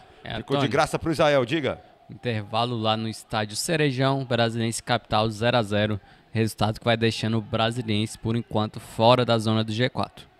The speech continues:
Speaker 2: Mantém o Capital ali na liderança, né? O Gama chegou a empatar ontem em pontos. O Capital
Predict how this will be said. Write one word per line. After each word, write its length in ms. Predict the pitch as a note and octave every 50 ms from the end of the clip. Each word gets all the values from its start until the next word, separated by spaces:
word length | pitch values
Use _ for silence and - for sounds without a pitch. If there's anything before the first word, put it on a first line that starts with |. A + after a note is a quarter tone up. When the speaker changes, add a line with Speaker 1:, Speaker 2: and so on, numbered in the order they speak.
| _ _ _ - - - - -
Speaker 2:
Mantém 380 | - - B2+ - - C3 C3 B2+
o 60 | A#2+
Capital 440 | - B2 A#2+ - B2+ - B2+ A#2+ B2
ali 140 | A#2+ B2 B2+
na 100 | B2+ B2
liderança, 580 | B2 C3 B2 C3+ B2+ A#2+ C#3+ G#3 A3+ - F#3+
né? 120 | C#3 C#3 C#3+
O 80 | C3
Gama 200 | A#2 A2 B2 B2+
chegou 260 | A#2 - C3+ A2 B2+
a 20 | B2+
empatar 340 | B2 - B2 A#2+ - B2 A#2+
ontem 260 | A#2+ B2 A#2+ - B2+
em 60 | B2+
pontos. 480 | - - B2 - - - - - - - _ _ _ _ _ _ _ _ _ _
O 20 | -
Capital 560 | - A#2+ - B2+ - - B2+ C3 A#2+ G2 -